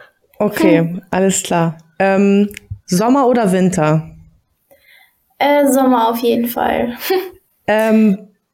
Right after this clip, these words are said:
Speaker 1: blauer oder weißer Judogi?
Speaker 2: Blau.
Speaker 1: <laughs> Ähm, was kommt zuerst in die Schale, Müsli oder Milch?
Speaker 2: Müsli.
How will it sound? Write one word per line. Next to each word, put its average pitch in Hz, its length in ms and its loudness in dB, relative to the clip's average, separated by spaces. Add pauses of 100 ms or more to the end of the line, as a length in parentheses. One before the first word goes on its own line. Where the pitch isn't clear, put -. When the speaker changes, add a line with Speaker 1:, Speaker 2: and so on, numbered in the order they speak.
Speaker 1:
blauer 240 340 2
oder 226 240 2
weißer 185 260 0
Judogi? 160 840 2 (3000)
Speaker 2:
Blau. 233 760 0
Speaker 1:
<laughs> - 40 0 (1600)
Ähm, 214 480 2
was 220 180 0
kommt 240 200 0
zuerst 190 360 0
in 196 120 4
die 175 100 2
Schale, 170 340 2
Müsli 214 380 2
oder 190 160 2
Milch? 160 500 -2 (1200)
Speaker 2:
Müsli. 247 840 2